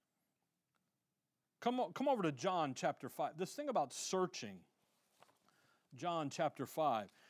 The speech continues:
You see, the hidden wisdom of God, not made known bef-, in,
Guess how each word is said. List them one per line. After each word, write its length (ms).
You 60
see, 160
the 160
hidden 540
wisdom 600
of 180
God, 580
not 320
made 320
known 560
bef-, 280
in, 340